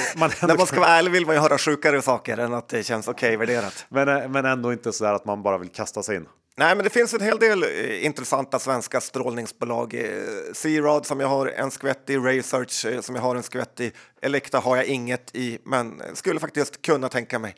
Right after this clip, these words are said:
Speaker 2: Ja.
Speaker 1: att köpa lite långsiktigt
Speaker 2: Och
Speaker 1: här.
Speaker 2: på tal om Research, som du nämnde här, så tänker jag att vi kan, eh, snacka lite Research också, för där har också hänt en sak i veckan.
Speaker 1: Ja, det var att de blev godkända på något, va?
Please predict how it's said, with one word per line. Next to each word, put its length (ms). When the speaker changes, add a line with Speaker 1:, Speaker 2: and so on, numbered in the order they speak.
Speaker 2:
Ja. 140
Speaker 1:
att 140
köpa 240
lite 140
långsiktigt 440
Speaker 2:
Och 60
Speaker 1:
här. 40
Speaker 2:
på 80
tal 220
om 80
Research, 460
som 180
du 80
nämnde 260
här, 220
så 140
tänker 320
jag 100
att 80
vi 160
kan, 360
eh, 140
snacka 240
lite 160
Research 300
också, 320
för 340
där 340
har 120
också 280
hänt 320
en 80
sak 280
i 40
veckan. 380
Speaker 1:
Ja, 160
det 100
var 60
att 120
de 180
blev 200
godkända 500
på 100
något, 200
va? 120